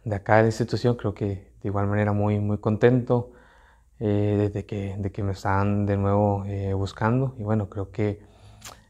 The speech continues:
ah, como iba pasando el tiempo, se iba conversando, se iban detallando un poco los, los, los últimas cosas para, para poder llegar a, a un buen acuerdo. Creo que igual el sentimiento de, de mucha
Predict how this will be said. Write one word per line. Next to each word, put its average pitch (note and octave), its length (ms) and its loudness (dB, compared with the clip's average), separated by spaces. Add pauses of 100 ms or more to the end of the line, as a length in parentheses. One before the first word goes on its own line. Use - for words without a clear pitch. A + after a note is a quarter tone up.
(160)
ah, G#2 200 0
como G#2+ 200 0
iba G#2+ 120 8
pasando A2+ 340 6
el A2+ 80 2
tiempo, B2 420 6
se A2 100 0
iba G#2+ 100 4
conversando, G#2+ 640 2
se A2 120 -4
iban G#2+ 200 2
detallando G#2 800 0 (520)
un G#2 160 -2
poco G#2+ 280 2
los, G2+ 400 4
los, G2 520 0
los G2 460 -4
últimas G#2 480 0
cosas A2 320 2
para, F#2+ 360 -4 (100)
para G2 240 -2
poder G2 240 -2
llegar G#2 280 2
a, G2+ 180 2
a G2 60 0
un G2 100 -2
buen G#2 160 -2
acuerdo. A2 460 2 (540)
Creo G#2+ 180 -2
que A#2+ 100 -2
igual G#2+ 340 6
el G2 100 0
sentimiento G#2 640 0
de, G#2 220 6
de G2 180 0
mucha G2+ 500 -4